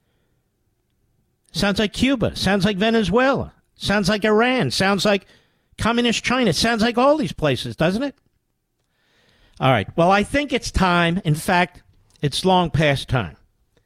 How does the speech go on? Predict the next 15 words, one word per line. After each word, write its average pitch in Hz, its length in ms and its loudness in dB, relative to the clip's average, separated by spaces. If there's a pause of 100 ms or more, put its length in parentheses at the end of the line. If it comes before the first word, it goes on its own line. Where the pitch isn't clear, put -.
(340)
to 139 100 -2
take 226 340 0
off 254 220 2
the 262 100 0
gloves, 156 560 2
take 226 240 -2
off 269 200 0
the 247 100 2
mittens, 170 680 -4 (560)
stop - 440 -2
playing 247 300 2
games, 190 600 0 (3750)
and 151 160 0
to 165 140 2
brutally 156 800 2